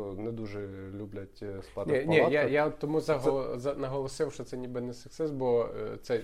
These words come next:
Speaker 2: це моє було опитування, я більше спілкувався з дівчатами, тому
Speaker 1: Ну,
Speaker 2: більшість, ну,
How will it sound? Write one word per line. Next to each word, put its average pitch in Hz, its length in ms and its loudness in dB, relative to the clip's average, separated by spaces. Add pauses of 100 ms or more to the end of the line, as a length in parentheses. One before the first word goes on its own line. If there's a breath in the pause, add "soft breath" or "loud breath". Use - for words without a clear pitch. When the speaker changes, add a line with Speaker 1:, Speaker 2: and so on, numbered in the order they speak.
(280)
Speaker 2:
це 127 120 0
моє 131 280 4
було 117 240 2
опитування, 123 480 -2
я 117 100 0
більше 120 280 -6
спілкувався 117 520 -6
з 110 60 -10
дівчатами, 101 600 -6
тому 143 140 0
Speaker 1:
Ну, 180 120 8
Speaker 2:
більшість, 170 440 2
ну, 123 220 0